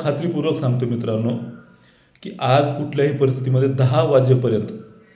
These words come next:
जर समजा लवकर झालं तर सात आठ वाजता सुद्धा होऊ शकते. काउंटडाऊन सुरू करा आजपासून, आत्तापासून. कुठल्याही परिस्थितीत आज संध्याकाळी दहाच्या अगोदर ती यादी जाहीर झालेली असेल मित्रांनो.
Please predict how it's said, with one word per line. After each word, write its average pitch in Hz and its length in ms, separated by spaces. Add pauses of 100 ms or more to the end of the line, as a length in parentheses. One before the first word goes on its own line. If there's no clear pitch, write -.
(200)
जर 143 140
समजा 135 320
लवकर 123 320
झालं 113 360 (540)
तर 127 40
सात 120 380
आठ 123 140
वाजता 113 260
सुद्धा 117 340
होऊ 127 240
शकते. - 600 (320)
काउंटडाऊन 139 480
सुरू 147 300
करा 117 440
आजपासून, 107 480 (720)
आत्तापासून. 127 760 (840)
कुठल्याही 147 380
परिस्थितीत 131 600
आज 120 260
संध्याकाळी 117 500 (920)
दहाच्या 117 520
अगोदर 113 640 (420)
ती 135 160
यादी 110 260
जाहीर 107 400
झालेली 90 500
असेल 90 240
मित्रांनो. 87 460